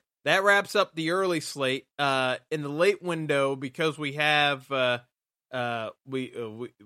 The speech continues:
we did, uh, they did stagger out, uh, the early and late game. So we actually have, uh, a couple of games in the late window. You got, uh,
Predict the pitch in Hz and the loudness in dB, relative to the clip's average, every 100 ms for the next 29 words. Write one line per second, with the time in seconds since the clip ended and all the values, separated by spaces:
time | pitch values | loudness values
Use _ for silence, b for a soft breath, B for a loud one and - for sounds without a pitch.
0 | 110 123 139 160 147 - - 127 123 135 | -12 -6 -2 -2 -2 -12 -10 -10 -6 -4
1 | 160 147 - 151 151 139 139 139 143 139 | -4 -4 -6 0 0 0 0 4 4 4
2 | 131 123 117 110 110 107 123 120 117 - | 0 -6 -6 -4 -6 -8 -6 -6 -6 -4
3 | 151 151 135 127 127 143 131 127 120 120 | -2 0 0 -2 -2 -4 -2 -4 -4 -4
4 | 123 120 127 139 139 139 135 131 127 - | -6 -2 0 0 -2 -6 0 0 0 -4
5 | _ _ _ 120 120 110 - _ - 127 | _ _ _ -8 -6 -8 -12 _ -16 -4
6 | 165 156 135 135 143 127 123 120 147 151 | -4 -2 -2 0 0 -2 -6 -2 -2 -2
7 | 143 123 120 117 - _ _ - 143 147 | -6 -4 -4 -4 -8 _ _ -10 -2 2
8 | 156 151 147 - 143 139 131 | 4 4 2 -2 0 2 2